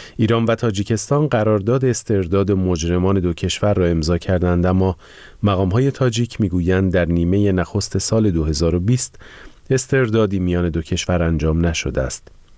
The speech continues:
وزارت اطلاعات جمهوری اسلامی جمشید شارمهد را از جمله به طراحی عملیات انفجار در حسینیه سید الشهدای شیراز در سال هشتاد و هفت متهم کرده است.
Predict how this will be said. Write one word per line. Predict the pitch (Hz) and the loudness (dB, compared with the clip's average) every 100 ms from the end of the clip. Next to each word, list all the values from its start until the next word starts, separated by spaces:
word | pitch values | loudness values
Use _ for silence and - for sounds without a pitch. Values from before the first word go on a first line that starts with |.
| - - - - - | -20 -20 -20 -16 -2
وزارت | 107 107 117 143 | 0 2 2 0
اطلاعات | 165 - 143 131 135 | -2 0 0 0 0
جمهوری | 123 120 123 117 | 0 0 0 0
اسلامی | 120 - 120 113 | 0 0 0 2
جمشید | 107 101 87 113 107 | 2 0 0 -2 -2
شارمهد | - 98 85 90 92 - | 2 0 2 0 -2 0
را | 92 | 2
از | 90 87 | 2 0
جمله | 95 90 87 | 0 2 0
به | 82 | -2
طراحی | - 82 80 78 - 98 95 - - - - | -2 -2 0 -2 0 0 0 -4 -16 -20 -8
عملیات | 107 101 95 92 113 127 | -2 0 0 0 0 0
انفجار | 123 95 92 90 92 | -2 0 -2 0 0
در | 85 82 | 0 -2
حسینیه | - 90 - 85 82 85 90 92 | -2 -4 0 0 0 0 0 0
سید | 87 - 82 78 | -2 0 -2 -2
الشهدای | 80 - 78 85 87 | -4 -2 0 0 0
شیراز | 85 87 104 123 - - - - - - - 92 | -2 -2 0 0 -2 -10 -20 -20 -20 -10 -2 0
در | 87 | 0
سال | 80 - 98 92 | 0 0 0 2
هشتاد | 95 85 85 - 82 76 | 0 0 -4 -2 -2 0
و | |
هفت | 78 - 90 - | -2 -2 -6 -6
متهم | 76 71 82 78 | -4 -2 -2 -2
کرده | 76 80 76 76 | 0 -2 0 -2
است. | 76 - | -2 -8